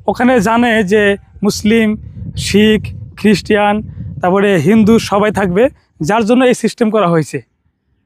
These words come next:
এখন কথা হলো যে আমি দেখেন এই মন্দিরের নিকট দিয়ে আমি ওই মসজিদটা, কি সুন্দর একটা মসজিদ, আমি বগলে যাইয়া মসজিদটা ভালো করে আপনাদেরকে দেখাই দেবো। তো কথা হলো যে, যে সংবিধানে আমাদেরকে মিলাপ্রীতিভাবে, আহ, থাকার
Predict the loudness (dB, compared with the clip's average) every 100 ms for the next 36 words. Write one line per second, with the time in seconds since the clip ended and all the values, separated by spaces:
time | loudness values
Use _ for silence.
0 | _ -2 2 2 2 2 2 0 2 2
1 | 0 0 0 -2 _ _ _ 0 2 2
2 | 2 2 2 2 2 2 2 2 2 2
3 | 0 -2 -4 -2 -2 0 -2 0 0 2
4 | 0 0 0 0 0 -4 _ _ _ -2
5 | 2 4 4 4 4 2 2 2 0 -2
6 | -8 _ _ -4 -4 -4 -4 0 0 0
7 | 0 0 0 0 0 0 2 4 2 -4
8 | _ _ _ -2 0 2 4 4 2 2
9 | 0 -4 _ -20 _ _ _ _ 0 2
10 | 2 -2 _ _ _ -20 -20 -16 -6 0
11 | 4 4 4 4 2 2 2 0 0 0
12 | 2 2 0 0 0 0 2 0 -4 _
13 | _ _ 0 0 0 -2 -4 0